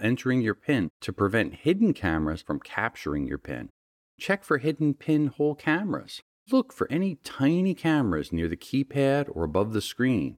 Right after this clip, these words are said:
They might be hidden in inconspicuous places, and be wary of anything that seems out of place, such as small holes or unusual protrusions. Use A T Ms inside banks. If possible,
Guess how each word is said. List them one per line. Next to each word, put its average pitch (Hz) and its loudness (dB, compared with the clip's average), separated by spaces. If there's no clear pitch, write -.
They 67 -6
might 87 2
be 139 2
hidden 120 2
in 78 -4
inconspicuous 113 0
places, - -2
and 139 0
be 202 0
wary 139 2
of 95 -2
anything 139 2
that 90 0
seems 165 0
out 214 2
of - -4
place, - -2
such - -4
as 87 -4
small 131 2
holes 110 2
or 87 -4
unusual 123 -2
protrusions. 82 -4
Use 104 0
A 113 4
T 131 2
Ms 131 2
inside 143 0
banks. 64 -10
If 107 -2
possible, 117 -2